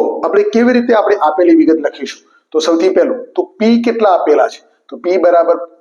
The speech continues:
પાંચસો પચાસ રૂપિયા. Rate of interest આર એટલે કે આઠ ટકા. અહીં આઠ ટકા આપણે એટલા માટે લખીએ છીએ કે વાર્ષિક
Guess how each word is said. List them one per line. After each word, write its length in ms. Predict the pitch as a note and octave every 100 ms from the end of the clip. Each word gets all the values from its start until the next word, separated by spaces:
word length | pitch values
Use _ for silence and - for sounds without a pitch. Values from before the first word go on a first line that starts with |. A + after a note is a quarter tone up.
| _ _ _
પાંચસો 400 | D3+ C#3+ B2+ D#3 D#3
પચાસ 320 | C#3 C3+ -
રૂપિયા. 340 | - _ - - _ _ _ _ - _ _ -
Rate 220 | D#3+ F#3+
of 80 | G3 - F#3
interest 380 | F#3 G3 F3+ - - E3+
આર 120 | F3+
એટલે 280 | F3 D3 D#3+ E3
કે 80 | D#3+ -
આઠ 180 | D3+ - -
ટકા. 240 | B2+ - - _ _ _ -
અહીં 260 | G#3+ A3+ E3
આઠ 180 | G#3+ - -
ટકા 200 | F#3+ G#3+
આપણે 160 | G3 F#3+ F#3
એટલા 220 | E3+ G#3 G3
માટે 160 | G3+ G3
લખીએ 340 | F3+ G3 G3+ G3
છીએ 200 | - G#3 A3+ A3+ - _ _ _ _ _ _ _ _ _
કે 80 | A#3+ E3
વાર્ષિક 380 | E3 E3 - A#3+